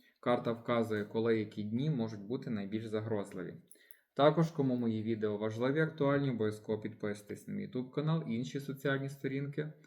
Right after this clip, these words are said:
і поширюйте відео. Давайте будемо дивитись. Так, спочатку подивимось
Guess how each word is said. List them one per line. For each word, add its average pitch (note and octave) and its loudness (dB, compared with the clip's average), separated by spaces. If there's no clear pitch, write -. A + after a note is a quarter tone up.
і C3 4
поширюйте A2+ -2
відео. G2 -4
Давайте A#2 -2
будемо G#2+ -4
дивитись. - -6
Так, - 4
спочатку D#3+ 4
подивимось C#3+ 2